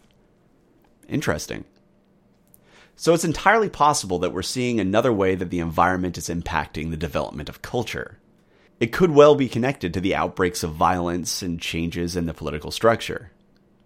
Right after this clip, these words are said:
Going through this as a thought experiment, it really isn't too hard to imagine how the communities might have dealt with the dust cloud, low levels of light,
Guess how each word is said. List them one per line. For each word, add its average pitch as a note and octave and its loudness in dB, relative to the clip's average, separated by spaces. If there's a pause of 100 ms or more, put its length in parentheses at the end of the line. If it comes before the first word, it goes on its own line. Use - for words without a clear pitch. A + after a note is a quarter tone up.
(500)
Going G3 4
through F3 0
this C#3+ 2
as G#2+ 0
a F#2+ 0
thought F3 0
experiment, C2+ -6 (220)
it A#2+ 0
really G#3+ 0
isn't F3 -2
too C#3+ -2
hard A2+ 2
to A#2 -2
imagine F#2 -4
how F#2 -4
the G2 -4
communities E2 -4
might E2+ -6
have D#2 -10
dealt A2+ 4
with E2+ -6
the D#2+ -8
dust G#2+ -2
cloud, G2+ 0 (300)
low A2 6
levels G2+ 4
of E2 -10
light, F2+ -4